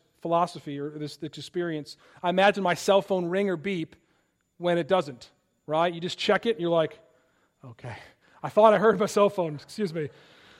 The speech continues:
Um, uh, my soul, uh, has in-, become incredibly cluttered because of my lack of s-, discipline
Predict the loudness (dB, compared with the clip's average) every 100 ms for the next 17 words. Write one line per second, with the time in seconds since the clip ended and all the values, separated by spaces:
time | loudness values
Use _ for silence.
0 | _ _ 0 0 0 -6 -16 _ _ _
1 | _ _ _ _ _ -20 -14 -14 -16 _
2 | -6 -6 -2 2 2 2 0 -6 -18 _
3 | _ -20 -20 -8 -8 -8 -14 _ _ -18
4 | -10 -2 -2 -2 -6 -6 -4 -6 -10 -12
5 | -12 -14 _ _ _ _ _ _ _ _
6 | -8 -6 -6 -10 -10 -2 0 2 2 2
7 | 0 -2 -8 -8 _ _ _ -20 -4 -4
8 | -2 -6 -6 -8